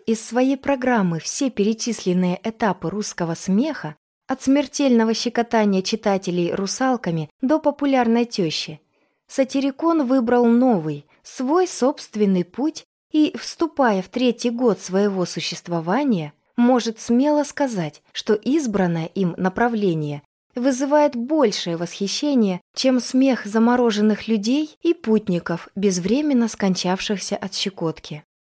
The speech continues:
Все годовые подписчики получат в виде бесплатного приложения роскошное иллюстрированное издание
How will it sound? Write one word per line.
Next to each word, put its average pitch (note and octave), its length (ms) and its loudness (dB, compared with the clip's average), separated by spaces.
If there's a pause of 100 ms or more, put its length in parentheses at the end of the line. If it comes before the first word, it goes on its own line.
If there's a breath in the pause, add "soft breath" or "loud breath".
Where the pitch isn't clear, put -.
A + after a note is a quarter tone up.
(320)
Все - 320 0
годовые C4+ 460 2
подписчики C4+ 720 -2
получат C4 560 -2
в G#3+ 40 -6
виде A3 400 -2
бесплатного G#3+ 760 0
приложения A#3 760 -2 (200)
роскошное D4+ 580 0
иллюстрированное A#3+ 960 0
издание G3 720 -2